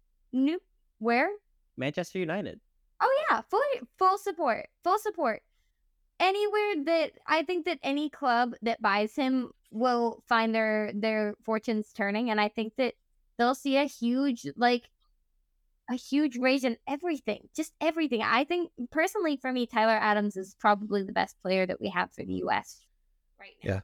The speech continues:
Speaker 1: U S.
Speaker 3: I mean, you could make a case that once Tyler Adams went down with an injury, that kind of solidified Leeds' season being relegated.
Speaker 2: Numbers back you up on that.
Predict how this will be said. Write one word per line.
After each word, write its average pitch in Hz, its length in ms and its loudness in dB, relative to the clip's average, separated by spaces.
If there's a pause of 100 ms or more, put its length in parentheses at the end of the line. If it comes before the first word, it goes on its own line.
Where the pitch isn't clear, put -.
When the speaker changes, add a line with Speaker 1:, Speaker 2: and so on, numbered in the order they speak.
(280)
Speaker 1:
U - 100 -20
S. - 80 -20
Speaker 3:
I 131 60 2
mean, 131 200 4
you 127 140 2
could 160 100 -4
make 139 200 0
a 101 60 -2
case - 380 -2
that 101 280 2 (220)
once 110 320 2
Tyler 107 320 2
Adams 98 440 0
went 104 160 2
down 104 200 2
with 101 200 -2
an 104 80 2
injury, 95 420 -2 (160)
that 104 320 4
kind 101 220 0
of 101 120 -2
solidified 117 720 0 (220)
Leeds' 113 680 -2 (120)
season 101 420 -2
being 104 240 -8
relegated. 135 540 -2 (360)
Speaker 2:
Numbers 156 280 0
back 117 200 2
you 107 140 0
up 107 140 -2
on 98 140 -2
that. 95 220 -4